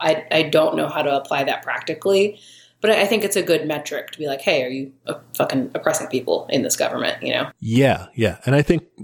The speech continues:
Speaker 2: both you and I have, have this tendency. Maybe it's because we are American and come from that sort of tradition of the, you know, individual rights or whatever. But anarchism kind of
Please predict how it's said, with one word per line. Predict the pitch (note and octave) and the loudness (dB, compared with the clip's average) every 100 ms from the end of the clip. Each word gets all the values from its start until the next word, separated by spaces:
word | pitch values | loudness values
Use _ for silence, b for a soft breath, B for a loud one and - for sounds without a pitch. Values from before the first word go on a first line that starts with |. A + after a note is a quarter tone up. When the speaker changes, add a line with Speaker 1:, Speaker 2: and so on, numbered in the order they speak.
| - _ - | -20 _ -4
Speaker 2:
both | A2 A#2+ A2+ | 4 4 4
you | A#2 A2 | 4 4
and | G#2 | 4
I | G2+ | 2
have, | G2 G2 G2+ _ - | 0 -2 -4 _ -4
have | G#2+ G2+ | -2 0
this | G#2 - | -2 0
tendency. | G2+ G2 F#2+ - G2+ F#2+ - | 0 0 -2 -2 -2 -4 -6
Maybe | G#2+ A2 G#2+ | -4 0 2
it's | G#2 - | 0 -2
because | G#2 - G#2+ G2+ | -4 0 0 2
we | G2 G2+ - _ _ - | 0 0 -2 _ _ -8
are | F#2 | -2
American | G2+ A#2 A2+ - G#2+ G#2 F#2+ | 2 4 4 4 4 4 4
and | F2 F#2+ - | 0 -4 -2
come | G2+ | 0
from | G2 G#2 | 2 4
that | G2 F2+ - | 4 2 -2
sort | - G2+ | 0 2
of | F#2+ | 2
tradition | G2+ F#2 F#2+ G#2 | 0 0 2 2
of | F#2+ F2+ | 2 0
the, | - F#2+ G2 F#2+ - | -2 -2 0 -4 -4
you | |
know, | F2+ F2+ | -4 -2
individual | E2+ E2+ F#2 F2+ E2+ | -2 0 0 0 0
rights | E2+ D#2 - | -2 -4 -4
or | F2 | -4
whatever. | F2 E2 F#2 b b b b - | -2 -4 -6 b b b b -6
But | G2+ - _ - | -4 -6 _ 0
anarchism | B2 A#2+ G#2+ A#2 A2 G#2+ | 2 2 2 0 0 -2
kind | - G#2 G2 | -2 0 0
of | F2 - | -2 -6